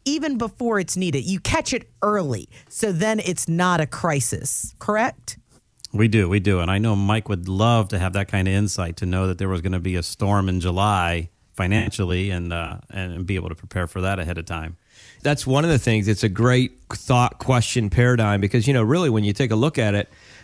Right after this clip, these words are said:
Speaker 3: Michelle, I know what you were talking about is some of the technology with some of those investments out there. Actually, it does monitor, and, and we do, we monitor. I know I look at, that's one of the reasons we've been in cash,
Speaker 1: Mm-hmm.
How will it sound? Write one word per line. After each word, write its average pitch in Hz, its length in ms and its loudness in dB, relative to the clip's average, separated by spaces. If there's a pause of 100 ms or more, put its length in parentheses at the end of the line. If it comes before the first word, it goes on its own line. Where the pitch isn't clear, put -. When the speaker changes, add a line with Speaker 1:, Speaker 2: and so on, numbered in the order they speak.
Speaker 3:
Michelle, 120 280 4
I 117 120 4
know 127 180 4
what 123 160 2
you 135 180 0
were 156 80 2
talking 117 360 2
about 104 300 2
is 98 280 -2
some 147 260 2
of 139 60 2
the 113 60 2
technology 113 760 2
with 95 80 0
some 196 140 0
of 214 60 2
those 131 140 2
investments 110 560 0
out 98 240 0
there. 98 300 0 (560)
Actually, 131 320 2
it 110 100 -2
does 135 320 4
monitor, 110 720 2
and, 98 240 0
and 98 180 0
we 117 140 4
do, 135 160 -2
we 131 180 2
monitor. 95 400 2
I 98 80 2
know 104 160 2
I 107 80 4
look 107 260 2
at, 104 160 0
that's 127 200 0
one 160 80 4
of 139 60 4
the 123 60 4
reasons 120 320 6
we've 113 200 6
been 113 160 6
in 98 140 2
cash, 131 640 2
Speaker 1:
Mm-hmm. 185 500 -2